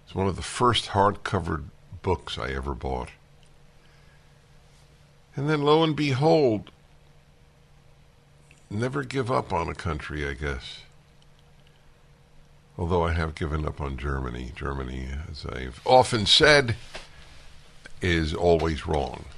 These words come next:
It's one of the, it's like the left ruins everything it touches.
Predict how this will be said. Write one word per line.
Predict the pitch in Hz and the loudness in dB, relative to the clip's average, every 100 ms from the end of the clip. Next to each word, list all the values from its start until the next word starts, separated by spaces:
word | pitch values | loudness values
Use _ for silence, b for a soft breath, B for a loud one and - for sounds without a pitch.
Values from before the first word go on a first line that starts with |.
| - | -18
It's | - - | -12 -6
one | 82 | -6
of | 73 - | -6 -10
the, | 73 69 - - - b b b b - | -12 -14 -18 -20 -20 b b b b -12
it's | 82 92 | -4 -2
like | 82 | 0
the | 95 | 0
left | 85 95 - - - - - | 2 2 0 -12 -20 -20 -6
ruins | 87 90 85 78 | -4 -2 -2 -4
everything | 82 80 - 82 | -4 -6 -6 -8
it | 69 | -8
touches. | - 78 - 101 98 | -8 -6 -6 -6 -8